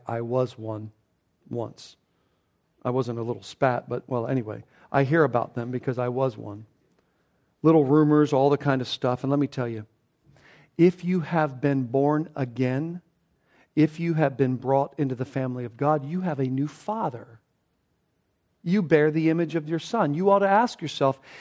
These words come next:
if it's acceptable just because you're young and immature to act that way. What about you?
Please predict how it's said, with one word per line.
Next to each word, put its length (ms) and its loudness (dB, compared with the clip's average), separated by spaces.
if 180 4
it's 140 0
acceptable 720 0
just 400 0
because 360 0
you're 200 2
young 340 4
and 80 2
immature 460 -2
to 80 2
act 260 2
that 180 -4
way. 360 -10
What 120 -2
about 300 2
you? 280 -6